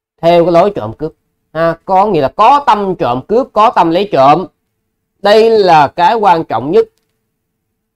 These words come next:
Đây. Thầy á, sằng khà tăng tí, thầy á, chít tô, á quá, á quá há ra na chít tô.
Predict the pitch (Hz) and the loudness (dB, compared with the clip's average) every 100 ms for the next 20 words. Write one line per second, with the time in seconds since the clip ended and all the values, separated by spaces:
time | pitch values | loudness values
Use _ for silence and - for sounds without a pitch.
0 | _ _ _ _ 151 151 127 _ _ _ | _ _ _ _ -4 -4 -4 _ _ _
1 | _ _ _ _ _ _ _ _ _ _ | _ _ _ _ _ _ _ _ _ _
2 | _ _ _ _ _ - 190 190 180 185 | _ _ _ _ _ -4 0 2 2 2
3 | 220 202 165 160 165 156 151 156 151 135 | -2 -2 -2 -2 0 0 0 -4 -2 -4
4 | 175 226 285 - 180 160 147 160 180 220 | -4 -4 -4 -6 -2 -2 0 -2 -4 -6
5 | - - 180 185 185 180 170 160 123 165 | -10 -6 2 4 4 4 4 4 2 -2
6 | 190 185 196 156 - _ _ _ _ _ | -2 -2 -2 -4 -14 _ _ _ _ _
7 | _ _ _ _ - 180 196 202 196 180 | _ _ _ _ -6 -4 0 0 0 -2
8 | 208 233 208 208 214 202 208 226 - 180 | -4 -4 -2 -4 -2 -6 -4 -8 -6 0
9 | 170 156 | 2 2